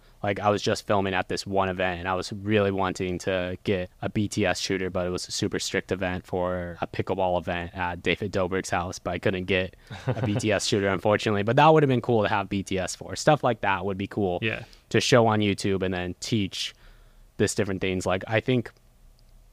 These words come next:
Speaker 1: maybe in two years, if the YouTube channel's big enough, I think I eventually wanna make a course talking about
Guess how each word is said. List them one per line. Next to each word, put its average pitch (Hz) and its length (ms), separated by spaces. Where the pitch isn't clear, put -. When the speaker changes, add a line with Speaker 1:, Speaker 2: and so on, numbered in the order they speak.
Speaker 1:
maybe 110 460
in 113 100
two 113 180
years, 104 440
if 101 140
the 98 220
YouTube 101 260
channel's 92 280
big 92 220
enough, 98 280
I 95 140
think 98 200
I 90 100
eventually 92 580
wanna 92 260
make 92 200
a 92 60
course 92 440
talking 101 300
about 90 320